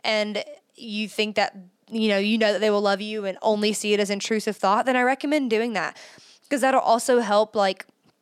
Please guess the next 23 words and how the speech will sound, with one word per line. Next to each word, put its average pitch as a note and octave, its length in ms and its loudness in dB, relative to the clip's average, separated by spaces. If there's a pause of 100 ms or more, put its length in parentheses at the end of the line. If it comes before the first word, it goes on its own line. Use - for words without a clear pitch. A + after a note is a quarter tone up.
(380)
you B3+ 140 0
not A3 220 2
feel A#3+ 120 4
so A3+ 240 0
alone G#3 340 2
because, F#3+ 320 -10
like F#3+ 140 0
I A3 80 2
said, A3 220 0
intrusive A3 500 -2
thoughts - 360 2 (180)
love G#3 560 2 (320)
to - 120 -10
isolate C3 520 -4
us. - 320 -10 (580)
Um, F#3+ 560 -6
they G#3+ 100 4
love G#3+ 280 2
to - 100 0
isolate C4 460 -4
us, - 220 -10 (440)
but G#3 200 0
they A#3+ 480 2